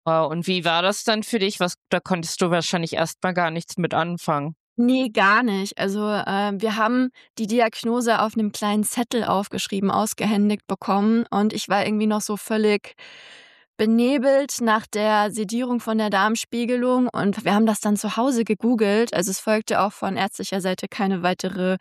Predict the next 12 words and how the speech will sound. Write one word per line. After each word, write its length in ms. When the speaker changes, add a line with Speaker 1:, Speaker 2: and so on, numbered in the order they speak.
Speaker 2:
Erklärung, 560
Beratung 440
in 100
Speaker 1:
Mhm. 60
Speaker 2:
irgendeiner 380
Art 220
und 120
Weise. 380
Und, 420
äh, 280
ich 220
war 240